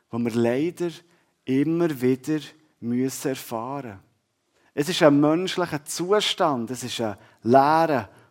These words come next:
unordentlicher, mühsamer Zustand, der häufig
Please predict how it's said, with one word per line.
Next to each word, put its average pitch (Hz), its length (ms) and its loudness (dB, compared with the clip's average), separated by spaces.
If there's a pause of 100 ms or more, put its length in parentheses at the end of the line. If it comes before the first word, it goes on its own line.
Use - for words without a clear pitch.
(260)
unordentlicher, 135 1080 -2
mühsamer 156 1000 -2 (480)
Zustand, 139 880 -4
der 117 60 -2
häufig 151 800 -8